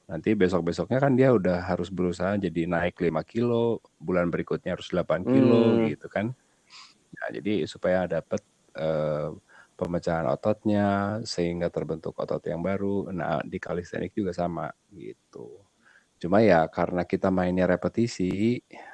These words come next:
Speaker 1: repetisinya ditambahin,
Speaker 2: Oke.
Speaker 1: karena gerakannya sama misalnya, jadi dari sepuluh, repetisinya dinaikin jadi lima belas.
Speaker 2: Hmm.
Speaker 1: Misalnya pull up,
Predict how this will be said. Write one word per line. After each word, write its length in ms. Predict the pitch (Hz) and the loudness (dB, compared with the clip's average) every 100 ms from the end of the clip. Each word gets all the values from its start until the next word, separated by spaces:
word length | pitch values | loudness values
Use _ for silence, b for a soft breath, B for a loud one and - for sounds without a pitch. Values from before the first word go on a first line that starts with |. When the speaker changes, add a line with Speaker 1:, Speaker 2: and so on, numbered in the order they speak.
| b | b
Speaker 1:
repetisinya 480 | - 87 85 85 87 85 | -6 -4 -4 -4 -2 -2
ditambahin, 840 | 82 90 110 117 120 117 101 101 101 | 0 2 4 6 8 8 6 -2 -4
Speaker 2:
Oke. 480 | 104 _ - - _ | -10 _ -20 -20 _
Speaker 1:
karena 280 | - 82 90 85 _ - | -4 -4 -4 -12 _ -10
gerakannya 480 | 90 87 82 87 95 | 0 2 2 0 0
sama 460 | - 92 92 95 | -2 -2 0 2
misalnya, 540 | 85 90 78 73 73 76 | 0 -2 -4 -4 -6 -6
jadi 320 | 73 78 80 | -6 -4 -4
dari 140 | 76 82 | -4 -8
sepuluh, 640 | - - 104 107 110 107 - | -12 -8 -6 -4 -6 -8 -8
repetisinya 480 | 80 85 85 - 87 | -10 -10 -14 -8 -6
dinaikin 480 | 82 82 - 85 80 | -4 -6 -6 -10 -10
jadi 120 | 73 85 | -10 -10
lima 100 | 82 85 | -8 0
belas. 480 | 135 - 110 107 | 4 6 6 4
Speaker 2:
Hmm. 240 | - _ - | -2 _ -8
Speaker 1:
Misalnya 380 | 95 - 95 104 | -4 0 2 2
pull 240 | 104 98 | 2 0
up, 160 | - | 2